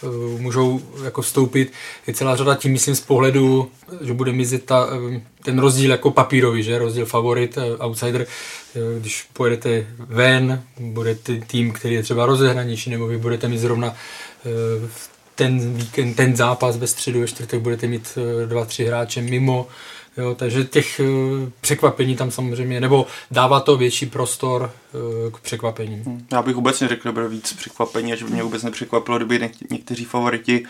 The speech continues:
Speaker 2: takzvaně letěli, protože když máte dva zápasy, tak se vám to blbě zavírá, ale když máte jeden duel, navíc třeba vám los padne tak, že budete hrát doma,
Speaker 1: Doma.
Speaker 2: tak,
Speaker 1: Mhm.
Speaker 2: tak to v podstatě zavřete a budete třeba spolíhat na to,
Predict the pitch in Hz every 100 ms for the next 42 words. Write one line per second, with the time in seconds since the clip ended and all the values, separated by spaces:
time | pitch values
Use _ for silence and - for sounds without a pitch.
0 | - - - 117 113 117 120 117 - 117
1 | 113 113 - 120 120 120 120 - - -
2 | 113 120 123 131 123 123 123 123 127 123
3 | 120 139 127 131 131 123 143 120 113 110
4 | 110 110 - 113 117 117 - - - -
5 | 117 120 123 127 127 123 120 123 131 143
6 | - - - _ _ 120 117 120 - 123
7 | 120 123 120 120 120 - 120 123 117 120
8 | 120 120 120 120 123 123 123 120 120 131
9 | 127 123 - 117 113 202 117 - 123 123
10 | - 123 135 123 120 123 120 135 131 123
11 | 123 120 - 120 123 - 123 123 123 123
12 | 123 120 127 127 127